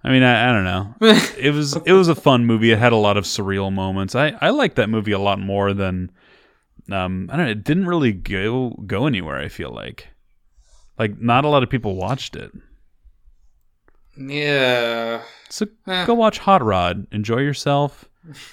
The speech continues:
Speaker 1: and, uh, eat some cheesecake while you're at it.
Speaker 2: Yeah. What about, what about you? What would you,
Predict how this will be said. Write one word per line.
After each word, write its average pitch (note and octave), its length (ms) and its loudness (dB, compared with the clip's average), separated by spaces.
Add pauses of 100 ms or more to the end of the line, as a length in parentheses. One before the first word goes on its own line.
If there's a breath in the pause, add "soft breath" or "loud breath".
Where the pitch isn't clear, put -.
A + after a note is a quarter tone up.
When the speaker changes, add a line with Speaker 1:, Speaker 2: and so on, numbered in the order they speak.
(120)
Speaker 1:
and, A#2+ 340 0
uh, A#2+ 400 2
eat C3 200 -2
some C#3+ 180 -2
cheesecake D#3 540 -4
while F#2+ 160 -2
you're G#2+ 120 2
at B2+ 160 0
it. F#2 160 -4 (1300)
Speaker 2:
Yeah. E3 260 -10 (720 loud breath)
What C3+ 140 -6
about, E3+ 320 2
what E3+ 160 4
about F#3 220 6
you? D#3 140 4
What D#3 120 6
would D#3 160 0
you, C#3+ 460 -4